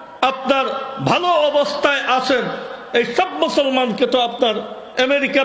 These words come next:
বাহির করে দিবে, নতুবা উদ্বাস্ত শিবিরে নিয়ে নিবে। আপনার এই জেহাদ কি ইসলামের ফায়দা করলো, না মুসলমানদের, লক্ষ লক্ষ মুসলমানদের জীবন নষ্ট করলো?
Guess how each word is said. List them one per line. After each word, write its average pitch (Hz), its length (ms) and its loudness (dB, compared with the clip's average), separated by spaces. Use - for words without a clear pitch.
বাহির 262 220 -2
করে 247 180 4
দিবে, 226 180 2
নতুবা 269 280 2
উদ্বাস্ত 277 400 -2
শিবিরে 254 340 2
নিয়ে 247 240 2
নিবে। 233 200 2
আপনার 254 340 0
এই 269 60 0
জেহাদ 233 260 0
কি 285 80 2
ইসলামের 262 460 2
ফায়দা 240 280 4
করলো, 320 260 4
না 262 80 4
মুসলমানদের, 277 640 2
লক্ষ 294 200 -2
লক্ষ - 180 -2
মুসলমানদের 254 600 2
জীবন 247 200 2
নষ্ট - 200 -2
করলো? 139 220 -2